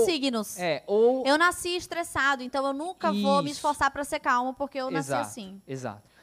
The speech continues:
Speaker 1: Eu,
Speaker 2: A, a
Speaker 1: eu
Speaker 2: mesma história que o nosso apóstolo conta do Joãozinho e do Pedrinho, né? Ambos nasceram no mesmo lar, na mesma casa, filhos do mesmo pai. E aí um usa aquilo pra dizer, "Eu sou assim porque eu nasci numa,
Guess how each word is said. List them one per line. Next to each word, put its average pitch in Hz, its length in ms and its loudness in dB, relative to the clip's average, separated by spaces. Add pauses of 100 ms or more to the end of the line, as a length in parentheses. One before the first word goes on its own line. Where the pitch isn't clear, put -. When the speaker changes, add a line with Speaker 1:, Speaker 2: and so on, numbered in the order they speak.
Speaker 1:
Eu, 240 120 0
Speaker 2:
A, 143 260 -6
a - 20 -2
Speaker 1:
eu 143 40 -4
Speaker 2:
mesma 185 220 0
história 180 340 0
que 175 60 -14
o 180 60 -6
nosso 170 160 -8
apóstolo 165 340 -6
conta 196 480 -4
do 185 220 -6
Joãozinho 175 460 -6
e - 20 -4
do 185 100 -10
Pedrinho, 147 500 -6 (380)
né? 147 180 -8
Ambos 180 380 -2
nasceram 139 680 -6 (120)
no 135 140 -14
mesmo 135 260 -6
lar, 175 280 -2
na 185 80 -6
mesma 131 240 -6
casa, 165 400 -6
filhos 139 240 -12
do 131 60 -14
mesmo 127 220 -12
pai. 170 400 -4 (600)
E 175 140 -2
aí 180 260 0
um 233 360 4
usa 160 340 0 (100)
aquilo 202 500 -6
pra 202 160 -2
dizer, 160 600 -6
"Eu 175 160 -2
sou 226 260 0
assim 226 640 -4 (260)
porque 175 240 -8
eu 208 140 0
nasci 214 800 -6
numa, 170 1000 -4